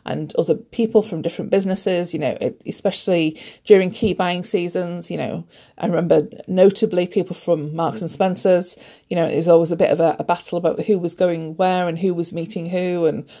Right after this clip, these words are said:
all this kind of thing. So they often, because I was working for Argos, they often thought they were, they were better or a step above you. But realistically, everyone was buying from the same people. That was the point. It was really, I suppose, who was making the most profit.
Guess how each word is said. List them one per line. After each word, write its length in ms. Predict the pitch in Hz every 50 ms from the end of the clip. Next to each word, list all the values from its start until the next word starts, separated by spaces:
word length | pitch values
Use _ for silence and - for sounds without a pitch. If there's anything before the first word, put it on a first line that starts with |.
| - _ -
all 100 | - 170
this 220 | 165 185 - -
kind 240 | - 185 156 147 -
of 100 | - -
thing. 300 | - - - - - - - _ _ _ _ - - _ _
So 140 | - - 214
they 300 | - - - - 196 208
often, 300 | 214 214 - 220 175 - -
because 260 | - - - 208 185
I 80 | 180 170
was 120 | 165 170
working 200 | 175 160 180 160
for 80 | - -
Argos, 380 | - 160 156 - 151 147 -
they 100 | - 175
often 240 | 175 170 - 170 165
thought 220 | - 180 156 -
they 100 | - 165
were, 260 | 165 165 151 135 - - - - - - _ -
they 80 | 190
were 80 | 190 180
better 460 | - 165 170 - - - 175 170 151
or 120 | 139 131 -
a 60 | -
step 320 | - - - 185 - -
above 320 | 175 165 - 165 165 165 -
you. 300 | - - - - - - _ _ _ - _ _ _ - _ _ _
But 100 | - -
realistically, 600 | - 208 214 202 214 214 - - 220 220 - 170 -
everyone 280 | - 175 185 185 175
was 120 | 170 170 165
buying 340 | - 170 165 156 156 156 151
from 160 | - - 160
the 60 | 151
same 260 | - - 160 156 156
people. 540 | 151 - 185 165 - - - - - - - _ _ _ _ _ _ - - _ _ _
That 140 | - 160 160
was 140 | - 151 -
the 100 | - 143
point. 340 | - - 165 151 147 - - _ _ _ _ _ _ _ _ - - -
It 100 | - -
was 160 | 175 165 170
really, 260 | 180 180 175 170 156
I 40 | 165
suppose, 460 | 160 - 170 - - 160 147 147 -
who 160 | - 185 165
was 120 | 160 160 160
making 320 | 160 151 156 - - 156
the 80 | 139 143
most 280 | 151 175 175 - -
profit. 340 | - 170 - - - - _